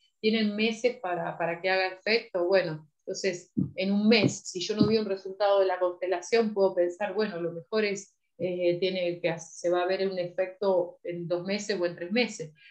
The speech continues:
Pero en las flores siempre, con el primer gotero, ya hay, eh, un cambio. Entonces, si una persona le dimos las flores y no responde con una, con un gotero de flores,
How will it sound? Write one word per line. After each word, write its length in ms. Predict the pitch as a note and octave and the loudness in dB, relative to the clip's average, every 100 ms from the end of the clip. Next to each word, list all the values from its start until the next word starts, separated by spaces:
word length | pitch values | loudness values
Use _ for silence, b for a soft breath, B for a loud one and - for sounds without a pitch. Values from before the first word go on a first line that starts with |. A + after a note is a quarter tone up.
| b | b
Pero 160 | G#3 G#3+ | 0 2
en 80 | |
las 180 | A3+ A3+ | 2 2
flores 340 | C4 B3 A3 - | 4 6 4 2
siempre, 600 | C#4+ B3 G#3 F3 F3+ - _ _ _ | 2 4 2 -2 -4 -12 _ _ _
con 200 | G3 F#3+ | 0 0
el 140 | F#3+ F3+ | -2 -6
primer 320 | G3+ A#3 C4+ | 0 0 2
gotero, 580 | A#3 A3 C4+ A#3+ F3+ - _ | 0 2 2 2 0 -12 _
ya 440 | - G3 F#3 F3 | -6 -2 -2 -4
hay, 420 | - F#3 G3 F#3 D3+ | -4 0 0 0 -4
eh, 500 | D#3+ E3+ E3 D#3+ - _ | -2 0 0 -2 -6 _
un 220 | - G3+ E3+ | -2 -2 0
cambio. 540 | D#3+ D3+ D3+ D#3 D#3 b b | -2 0 0 -2 -6 b b
Entonces, 540 | F#3 F3+ F3+ F3 F3 - | -10 -6 -4 -4 -6 -2
si 140 | G#3 | 2
una 260 | C#4 D#4 D4+ | 4 4 4
persona 480 | C4 - F#3 E3 | 2 2 -2 -2
le 140 | E3 F3 | -2 0
dimos 320 | A#3+ C4+ C#4 | 0 2 2
las 220 | B3 A3 | 2 -2
flores 300 | - F3 D#3 E3 | 0 2 2 -2
y 140 | F#3 | -4
no 160 | G#3+ C#4+ | 0 0
responde 1080 | C#4+ C4 - - A#3+ C#4 D4+ D#4 C#4 - B B B B _ | 0 -2 -2 4 6 6 4 4 4 4 B B B B _
con 220 | G3 G3 | 0 4
una, 640 | A3+ A3+ A3 G#3 G3 F#3+ | 4 4 4 2 0 -2
con 180 | G3+ G3+ | -4 0
un 880 | G#3+ A3 G#3+ G#3+ G3+ G3+ G3 F#3+ F#3+ | 4 6 6 6 4 0 0 0 4
gotero 400 | G3 G3 A#3 A#3 | 4 8 8 8
de 140 | A3 | 4
flores, 480 | G#3+ A#3 C4 C4+ B3+ | 2 2 6 6 4